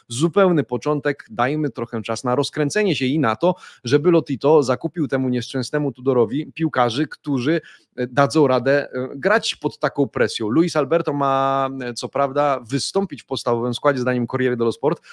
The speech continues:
ale przed pierwszym meczem z Juventusem usiadł na ławce i doniesienia z Włoch mówiły o tym, że nie dał rady na treningach, jakieś tam miał risentimento muscolare. Także piłkarze też są potrzebni. Dość powiedzieć, że już o Sarri mówiliśmy, że nie do końca ma piłkarzy, którzy mogą grać jego słynne sarrizmo.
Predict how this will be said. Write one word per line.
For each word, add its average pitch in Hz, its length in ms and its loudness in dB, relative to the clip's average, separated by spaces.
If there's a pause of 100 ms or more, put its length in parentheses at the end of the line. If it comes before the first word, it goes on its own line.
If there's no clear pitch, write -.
(160)
ale 131 160 4
przed - 220 -2
pierwszym 160 300 -2
meczem 151 280 0
z - 20 -4
Juventusem 151 460 -2
usiadł 139 260 -2
na 143 120 0
ławce 131 380 0 (100)
i 220 160 -2
doniesienia 165 580 0
z 120 80 -4
Włoch 139 320 0
mówiły 143 440 0
o 160 60 2
tym, 156 220 -4
że 156 280 0
nie 143 160 -2
dał 147 160 2
rady 123 180 -2
na 127 120 -4
treningach, 175 460 -2
jakieś 131 260 -8
tam 131 140 -6
miał 139 160 0
risentimento 160 680 -2
muscolare. 120 520 0 (400)
Także 147 400 2 (140)
piłkarze 160 480 2
też 143 180 -6
są 139 140 -2
potrzebni. 117 580 -2
Dość 131 260 -2
powiedzieć, 139 400 0
że 143 160 4
już 160 240 -2
o 160 80 -4
Sarri 151 480 0
mówiliśmy, 127 600 -2
że 131 160 -2
nie 170 140 0
do 165 140 0
końca 156 400 -2
ma 120 220 0 (260)
piłkarzy, 131 460 -2
którzy 120 320 -4
mogą 143 540 4
grać 123 440 -2
jego 120 260 0
słynne 117 460 -4
sarrizmo. 113 580 -8